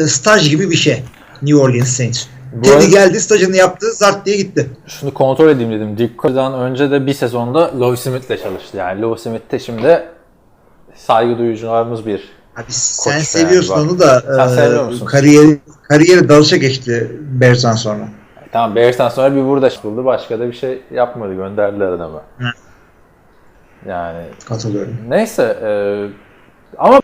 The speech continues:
Speaker 2: ben bu Teddy Bridgewater kadar oynayabileceğinden de şüpheliyim açıkçası. Yani Teddy Bridgewater'ın olayı ne? Game manager, top kaybı minimumda, touchdown minimumda, anladın mı? Kansas City Alex Smith tarzı bir
Speaker 1: Hı hı.
Speaker 2: adamdı.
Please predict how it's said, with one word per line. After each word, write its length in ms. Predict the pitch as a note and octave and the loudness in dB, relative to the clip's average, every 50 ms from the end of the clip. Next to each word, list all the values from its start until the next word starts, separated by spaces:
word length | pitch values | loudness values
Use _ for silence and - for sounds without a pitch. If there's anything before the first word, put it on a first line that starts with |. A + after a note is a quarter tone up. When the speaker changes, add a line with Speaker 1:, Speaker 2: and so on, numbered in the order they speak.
| - - | 4 4
Speaker 2:
ben 260 | G#3 G3+ G#3+ G#3+ G3+ | 4 4 4 4 0
bu 120 | A3 A3 - | -2 -2 0
Teddy 280 | - G#3 G3 G#3+ G3 | 0 2 2 2 2
Bridgewater 540 | A#3+ B3+ G#3 G#3 A3+ A3+ A3+ A3+ - A#3+ A3+ G3+ - - - _ _ - _ | 2 2 2 2 2 2 2 2 0 -4 -6 -6 -8 -18 -20 _ _ -20 _
kadar 260 | - F#3 F3+ F3+ A3 | 0 2 4 6 6
oynayabileceğinden 1000 | G#3+ G3 G3 G3 G3 G#3 A3 G#3+ A3 G#3 G#3 F#3+ A3+ A3+ A3+ A3+ B3 C#4+ C#4+ C#4+ | 6 6 4 4 2 2 0 0 0 -2 -4 -2 -2 0 0 2 2 2 2 2
de 80 | C4 - | 0 0
şüpheliyim 560 | - - - G3+ - G#3+ G3+ A#3 D4+ D#4+ D4+ | -2 -4 -4 -2 0 0 0 0 -2 -4 -2
açıkçası. 600 | A3 - - - - - G#2+ - - G2+ F#2+ F#2+ - - _ _ _ _ _ _ _ _ _ _ _ _ - | -4 -4 -6 -10 -10 -10 -10 -8 -6 -8 -8 -8 -10 -16 _ _ _ _ _ _ _ _ _ _ _ _ -4
Yani 180 | B2 B2 B2 | -2 -2 0
Teddy 280 | C#3+ E3+ E3 F#3 F#3+ F#3+ | 0 0 0 0 0 2
Bridgewater'ın 560 | G#3+ G3+ F3 F#3+ G#3 G#3+ - - G#3+ G#3+ G3+ | 2 0 2 2 0 0 0 -2 -6 -10 -8
olayı 400 | F#3 F#3+ G#3+ A#3 A3+ D#3+ B2+ C#3+ | -6 -2 0 2 2 2 0 -2
ne? 120 | G3 G#3 | -4 -4
Game 420 | F#3+ F3+ G3+ G3+ G#3 F#3 D#3+ D3 B2 | -2 0 0 0 0 0 -2 -4 -4
manager, 320 | A#2 G#2+ - F3 F3+ F3+ | -4 -4 -4 -6 -4 -2
top 240 | - F#3 F3 F3+ - | -2 -2 -2 -2 0
kaybı 260 | - E3 E3 D#3+ D#3+ D#3+ | 2 4 4 4 2 -2
minimumda, 720 | E3 E3 E3 D#3 D3 A#2+ G#2 G2 G#2 B2+ D3+ D#3 - - - - _ _ _ _ - | -4 -6 -6 -6 -8 -8 -8 -4 -2 0 0 0 -2 -6 -14 -20 _ _ _ _ -2
touchdown 500 | - D#3 D#3 - - - E3+ D3+ D3 D3 | 0 0 0 0 -2 -2 0 0 0 -2
minimumda, 600 | D#3 D#3+ D3+ D3 C3 A2+ G#2 G#2+ G#2+ B2+ - - - | -4 -6 -6 -6 -6 -6 -6 -2 0 0 0 0 -2
anladın 280 | C#3+ D3 E3 F3 D#3+ | -4 -2 -2 -4 -4
mı? 80 | B2+ A#2+ | -4 -2
Kansas 480 | - C#3+ C#3 C3+ C#3+ C3+ C3 - - | 0 2 2 2 2 0 -2 -4 -8
City 200 | - D3 - - | -12 -8 -6 -4
Alex 180 | D3+ D3 C#3+ D3 | -4 -4 -6 -8
Smith 260 | - - D3 C3 - _ - | -10 -14 -14 -14 -16 _ -6
tarzı 380 | D3 B2+ A#2 A2 F#2+ F2+ F2 E2 - - _ - | -4 -2 -2 -2 -4 -8 -12 -14 -14 -18 _ -4
bir 100 | C3+ C3 | 0 2
Speaker 1:
Hı 40 | B2+ | 2
hı. 40 | - | 2
Speaker 2:
adamdı. 440 | A#2 A2 G2 F2+ F2 E2+ - - | 2 0 -2 -4 -6 -10 -12 -14